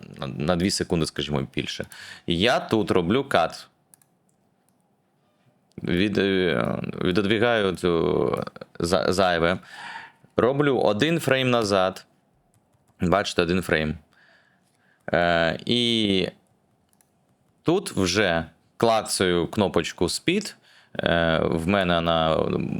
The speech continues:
R, у вас, нап-, напевно, інше. Подивіться ваших кі-,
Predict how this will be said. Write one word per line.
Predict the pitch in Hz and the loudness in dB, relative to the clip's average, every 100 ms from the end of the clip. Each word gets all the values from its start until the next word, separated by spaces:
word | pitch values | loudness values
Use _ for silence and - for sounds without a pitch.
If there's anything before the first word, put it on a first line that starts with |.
| - - - | -6 -10 -4
R, | 120 131 - - 73 73 | -2 0 0 0 0 0
у | 73 78 | 0 2
вас, | 82 - | 0 0
нап-, | 82 76 - - - - | -2 -2 -4 -10 -10 -6
напевно, | 65 80 80 80 | -2 0 0 0
інше. | - 127 113 | 0 0 0
Подивіться | 90 80 82 80 - | 0 0 0 0 0
ваших | 78 - 80 | -2 -2 -6
кі-, | - 78 78 67 | -2 0 0 0